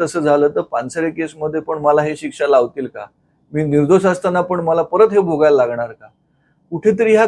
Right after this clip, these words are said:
खच्चीकरणाचा तो बळी आहे असं मात्र मला वाटतं. ही दुसरी गोष्ट. तिसरं आपल्याकडे असं आहे, म्हणजे मी पंधरा एक वर्ष ह्या हिंदू दहशतवाद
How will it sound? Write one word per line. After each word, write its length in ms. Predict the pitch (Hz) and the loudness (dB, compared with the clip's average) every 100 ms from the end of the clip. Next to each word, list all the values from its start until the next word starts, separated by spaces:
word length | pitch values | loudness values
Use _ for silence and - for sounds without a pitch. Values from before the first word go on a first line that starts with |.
| - | 0
खच्चीकरणाचा 800 | 147 139 220 196 190 196 190 190 | -4 -4 -4 0 2 2 2 0
तो 200 | 170 185 | 0 2
बळी 280 | 156 156 156 | 4 6 4
आहे 300 | 147 135 135 - _ _ | 2 -2 -6 -10 _ _
असं 200 | 131 175 | -12 -6
मात्र 320 | 160 147 151 | -2 0 0
मला 260 | 147 139 143 | 0 2 4
वाटतं. 360 | 123 113 - 117 | 4 2 -4 -10
ही 140 | 127 | -6
दुसरी 320 | 127 131 165 | -6 0 2
गोष्ट. 240 | 135 110 - _ _ _ _ _ _ _ _ _ _ | 2 -2 -10 _ _ _ _ _ _ _ _ _ _
तिसरं 280 | 156 - 220 | -4 2 4
आपल्याकडे 500 | 202 190 196 180 180 | 4 4 0 0 0
असं 240 | 160 151 | -2 0
आहे, 240 | 151 123 120 - _ _ _ _ _ | -2 -2 -6 -16 _ _ _ _ _
म्हणजे 160 | 139 151 | -6 -4
मी 80 | |
पंधरा 360 | 156 147 139 156 | -2 0 2 4
एक 140 | 165 | 4
वर्ष 240 | 156 147 - | 2 0 0
ह्या 200 | 156 156 | 2 2
हिंदू 360 | 147 131 139 | 0 -2 -2
दहशतवाद 640 | 143 131 123 147 135 139 | 0 0 2 0 2 2